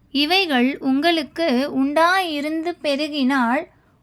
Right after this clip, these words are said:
உங்களை நம்முடைய கர்த்தராகிய இயேசு கிறிஸ்துவை அறிகிற அறிவிலே வீணரும் கனியற்றவர்களுமாயிருக்க ஒட்டாது.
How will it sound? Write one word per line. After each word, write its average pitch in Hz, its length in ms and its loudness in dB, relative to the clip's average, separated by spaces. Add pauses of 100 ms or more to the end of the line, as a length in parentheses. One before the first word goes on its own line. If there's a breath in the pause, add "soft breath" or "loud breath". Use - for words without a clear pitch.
உங்களை 320 580 2
நம்முடைய 269 840 0
கர்த்தராகிய 311 800 2
இயேசு 262 400 -6
கிறிஸ்துவை 254 600 -4
அறிகிற 294 360 2
அறிவிலே 269 840 2 (500 soft breath)
வீணரும் 311 580 6 (680)
கனியற்றவர்களுமாயிருக்க 294 1600 2
ஒட்டாது. 240 840 2